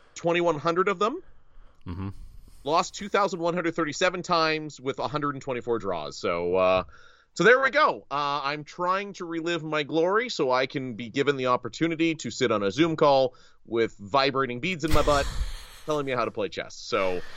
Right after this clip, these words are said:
Speaker 1: uh, Joel, I think you need to learn how to play chess so you can be the guy that does the communicating with the, with the vibrating beads, 'cause I don't think there's anybody else I'd trust.
Speaker 2: <laughs> Oof, I don't know if we need to go down that road.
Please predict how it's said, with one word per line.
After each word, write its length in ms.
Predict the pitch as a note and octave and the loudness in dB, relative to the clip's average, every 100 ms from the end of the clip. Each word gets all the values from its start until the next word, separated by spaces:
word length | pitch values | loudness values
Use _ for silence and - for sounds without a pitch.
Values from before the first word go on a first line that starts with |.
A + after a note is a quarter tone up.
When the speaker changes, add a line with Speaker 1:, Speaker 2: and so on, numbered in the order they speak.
| - - | -14 -2
Speaker 1:
uh, 220 | D3 C#3 | 2 2
Joel, 260 | C#3+ G3+ G#3 | 2 2 2
I 100 | F3 | 2
think 320 | D#3+ A#3+ B3+ | -2 -6 -8
you 220 | F3+ G#3 A#3 | -8 -8 -6
need 220 | A3 F3+ | -8 -6
to 80 | F3 | -6
learn 360 | D3 A3 D4 | 2 4 4
how 100 | A3+ | 0
to 80 | E3+ | -4
play 220 | D3 D3+ | -2 -2
chess 320 | C3+ D3+ B2+ | -2 -2 -2
so 100 | - | -4
you 120 | C#3+ D3 | -6 -2
can 160 | D#3 | -2
be 80 | D3 | -2
the 80 | D3 | -2
guy 560 | A#2 F#3 E3+ D#3 D3 C3 _ - | 2 4 4 2 0 -6 _ -12
that 100 | - | -4
does 140 | D#3 C#3+ | -4 -4
the 80 | |
communicating 720 | C3+ C#3+ D#3+ F3 - C#3 B2 A2+ | -8 -12 -10 -8 -6 -6 -6 -8
with 140 | A2+ | -4
the, 180 | A#2+ A2+ - | -2 -4 -4
with 220 | A#2+ B2+ | -6 -6
the 80 | A#2 | -2
vibrating 480 | B2+ G#3+ E3+ D3 C3+ | 2 2 2 0 -2
beads, 300 | B2+ B2 - | -8 -10 -10
'cause 180 | B2 A2 | -8 -2
I 120 | D3 | -2
don't 120 | A3 | -2
think 120 | A#3 | -6
there's 160 | A3 F3 | -6 -4
anybody 280 | F#3+ F3+ E3 | -4 0 0
else 200 | D#3+ D#3+ | 2 0
I'd 160 | C#3 | -2
trust. 320 | C3 D3+ F#2+ - | 0 -2 0 8
Speaker 2:
<laughs> 60 | - F3+ - E3+ F3 - F3 - E3+ - D#3 - C#3 - - - - - - - - _ | 10 10 8 4 6 8 8 8 4 4 -2 0 -8 -8 -16 -20 -20 -20 -20 -20 -20 _
Oof, 320 | G#2+ G2 - - | -12 -12 -12 -14
I 80 | G#2 | -6
don't 80 | G#2+ | -2
know 60 | G#2 | -2
if 60 | |
we 80 | G#2 | -2
need 80 | F2 | -8
to 60 | |
go 60 | F2 | -10
down 200 | E2+ E2 | -12 -12
that 140 | D#2+ | -16
road. 960 | D#2 D2+ - - - A#3 G#3 F#3 F3+ F3+ | -16 -18 -20 -8 0 2 4 2 0 -2